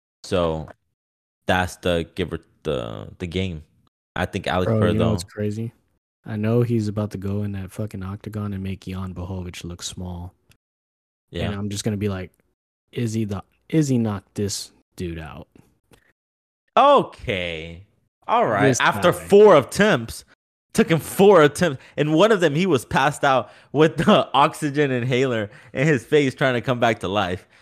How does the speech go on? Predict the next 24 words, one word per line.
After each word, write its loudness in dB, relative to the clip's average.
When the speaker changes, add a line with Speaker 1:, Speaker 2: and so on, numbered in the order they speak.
Speaker 1:
Okay, 2
so -2
yeah. 0
And -4
one 2
of -2
them, -2
he -8
caught 0
him. -4
And 0
even -2
then, 0
bro, 4
like, 0
okay, 2
we -2
all 6
know 4
that. 4
<laughs> -6
I'm 2
sorry, 6
bro. 2